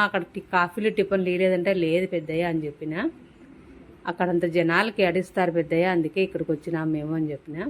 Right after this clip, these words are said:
చుటక్క, ఇక్కడ ఆంజనేయ స్వామి ఉన్నాడు, వెంకటరామ స్వామి గుడి ఉంది అని,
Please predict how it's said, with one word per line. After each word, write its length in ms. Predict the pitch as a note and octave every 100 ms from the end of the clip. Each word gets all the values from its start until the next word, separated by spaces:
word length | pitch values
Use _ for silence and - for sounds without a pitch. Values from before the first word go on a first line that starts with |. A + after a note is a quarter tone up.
| D4 - - _ - - - - - -
చుటక్క, 320 | G#3 G3 A3+ B3+ A3+
ఇక్కడ 220 | - G#3 G#3 B3 D4 - - - - G3
ఆంజనేయ 340 | G#3 G#3+ A3 G#3+
స్వామి 240 | A3 F#3 F#3 F#3
ఉన్నాడు, 380 | F3+ F3+ F3+ F#3 G3 - -
వెంకటరామ 440 | F#3 F#3+ G3+ G3+ F#3+
స్వామి 220 | F#3+ F#3 E3+
గుడి 140 | F3+ F#3
ఉంది 240 | F3+ F3 F3
అని, 160 | F3+